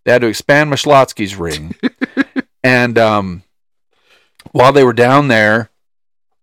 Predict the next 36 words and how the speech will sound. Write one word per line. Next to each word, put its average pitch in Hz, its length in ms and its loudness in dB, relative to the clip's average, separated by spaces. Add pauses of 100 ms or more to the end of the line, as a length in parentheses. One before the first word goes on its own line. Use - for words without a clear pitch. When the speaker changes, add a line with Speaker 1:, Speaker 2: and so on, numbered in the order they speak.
(120)
Speaker 1:
they 107 220 0
did 110 200 0
a - 20 -2
biopsy, 107 880 0 (580)
you 98 120 -8
know, 98 280 -6 (300)
uh, 90 300 -4
one 101 240 -4
of 95 60 -6
the 92 100 -6
scrapings, 101 760 -4
you 104 100 -10
know, 92 80 -8
to 92 80 -6
see 92 440 -4 (240)
if 92 180 -12
anything 101 320 -8
else 98 200 -4
is 107 120 -10
down 82 260 -8
there. 92 280 -8 (120)
Speaker 2:
Mm-hmm. 127 380 -4 (340)
Speaker 1:
And, 113 360 -2
um, 107 480 -4 (1700)
so, 127 180 -2
yeah, 117 300 2
so 107 200 -4
they 101 140 0
expanded 175 560 -4
that. 101 340 -2
And 107 140 -6
then 131 140 0
on 117 120 -2
the 98 140 -4
other 269 220 0
side, 98 580 -2